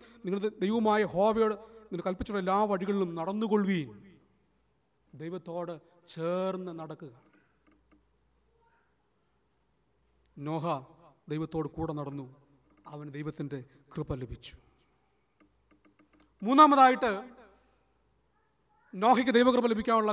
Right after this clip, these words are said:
കാരണം വേദപുസ്തകം നമ്മളെ പഠിപ്പിക്കുന്നു. അതിൻ്റെ ആറാം അധ്യായത്തിൻ്റെ ഇരുപത്തിരണ്ടാം വാക്യം, ഏഴാം അധ്യായത്തിൻ്റെ അഞ്ചാം വാക്യം, അതിൻ്റെ പതിനാറാം വാക്യത്തിൽ നമ്മൾ കാണുന്നു, ദൈവം തന്നോട് കൽപ്പിച്ചതൊക്കെയും നോഹ ചെയ്തു, അങ്ങനെ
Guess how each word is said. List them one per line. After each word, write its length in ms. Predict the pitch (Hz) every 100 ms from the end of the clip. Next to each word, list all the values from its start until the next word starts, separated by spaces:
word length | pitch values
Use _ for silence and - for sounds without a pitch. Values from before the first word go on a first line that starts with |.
| 208
കാരണം 280 | 202 196 139 143 - - _ _ _ 170
വേദപുസ്തകം 260 | 190 185
നമ്മളെ 140 | 185 180
പഠിപ്പിക്കുന്നു. 420 | 175 180 190 190 254 - - _ _ _ _ _ _ _ 165
അതിൻ്റെ 260 | 175 175 160 - 170
ആറാം 180 | 190 185
അധ്യായത്തിൻ്റെ 500 | 180 180 175 180 170 160 - - - _ _ _
ഇരുപത്തിരണ്ടാം 480 | 170 190 190 180 175 175
വാക്യം, 280 | 175 202 185 170
ഏഴാം 200 | 180 180
അധ്യായത്തിൻ്റെ 320 | 180 175 175 151
അഞ്ചാം 240 | 185 190 190
വാക്യം, 300 | 185 196 202 - _ - _ _ _ _
അതിൻ്റെ 160 | 156 151
പതിനാറാം 300 | 160 180 175
വാക്യത്തിൽ 280 | 170 175 165
നമ്മൾ 180 | 170 165
കാണുന്നു, 280 | 156 165 165 - - _ _ _ - 147
ദൈവം 280 | 196 233 254 226
തന്നോട് 460 | 214 220 233 233 220 220
കൽപ്പിച്ചതൊക്കെയും 760 | 214 - - 214 - 214 220 190
നോഹ 180 | 196 202 208 196
ചെയ്തു, 280 | 190 185 160 123 - - - _ _ 180
അങ്ങനെ 400 | 214 226 233